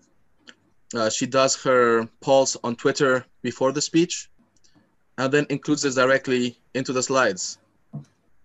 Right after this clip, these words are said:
It's obviously not the same as a live demo as, uh, you were doing, but again, it's, uh,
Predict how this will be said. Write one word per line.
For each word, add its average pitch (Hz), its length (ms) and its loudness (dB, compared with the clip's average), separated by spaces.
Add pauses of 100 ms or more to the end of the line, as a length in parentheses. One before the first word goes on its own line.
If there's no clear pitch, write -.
(360)
It's 117 220 2
obviously 135 260 2
not 135 100 2
the 127 60 0
same 139 120 0
as 123 100 0
a 127 60 0
live 131 200 2
demo 127 300 2
as, 113 240 -2
uh, 110 280 0
you 127 120 -2
were 143 140 2
doing, 151 420 0 (120)
but 127 340 -4 (680)
again, 123 300 0
it's, 123 300 -2
uh, 113 300 -2